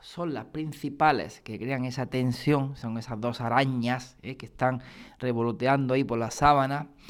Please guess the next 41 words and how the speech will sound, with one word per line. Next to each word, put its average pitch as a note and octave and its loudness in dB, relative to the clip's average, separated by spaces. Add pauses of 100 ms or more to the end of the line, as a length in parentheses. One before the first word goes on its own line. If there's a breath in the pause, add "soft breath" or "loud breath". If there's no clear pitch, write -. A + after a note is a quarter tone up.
(280 loud breath)
de B2 -6
nuestra C#3+ -2
cama, D3 6 (220)
¿eh? C3 -6
Y B2 -6
nos A2+ -6
<laughs> - -
hacen C#3 0
pegar - 6
un C3+ 2
salto C#3 4
desde B2+ 0
la A#2+ 2
cama. C#3 2 (320 loud breath)
Bueno, D#3 2
pues C3+ 0 (240)
vamos F3+ 4
a F#3+ 4
buscar F#3+ 6
otro E3 6
acorde G3 4 (1000 soft breath)
de D3+ 6
dominante, G#3 6
o G#3 -14
sea, D#3+ -2
de A#2+ -6
séptima B2+ 0
de C#3 6
dominante, F3 0 (260)
que G3 2
también G#3 4
tenga G3+ 2
esas F3+ -6
dos E3+ -6
mismas D#3 0
arañas E3 -2 (360 soft breath)
y - -6
que B2 -2
también C3+ -2
me D#3 2
hagan E3+ 6